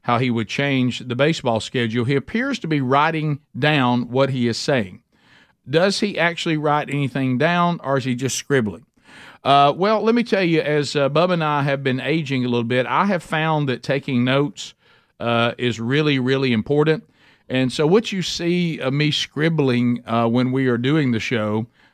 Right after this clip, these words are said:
uh, Bubba has been doing this for a while, I've, I've really just started doing this, is I have found, like, something like that list about changing baseball,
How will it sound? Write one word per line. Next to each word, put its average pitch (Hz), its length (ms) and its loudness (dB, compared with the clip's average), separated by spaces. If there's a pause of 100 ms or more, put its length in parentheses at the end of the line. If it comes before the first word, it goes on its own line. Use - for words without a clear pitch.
uh, 113 120 -4
Bubba 147 280 4
has 120 120 -2
been 117 140 -2
doing 120 180 0
this 110 120 -4
for 110 120 -8
a 104 60 -4
while, 117 420 0
I've, 127 220 -2
I've 123 160 -2
really 113 200 -2
just 107 220 -4
started 127 360 0
doing 107 240 -2
this, 110 300 -2 (400)
is 147 180 2
I 160 80 2
have 156 160 0
found, 202 400 0
like, 143 320 0
something 160 260 -2
like 139 180 0
that 127 200 -6
list 139 340 0
about 127 240 -2
changing 120 460 -2
baseball, 101 560 -2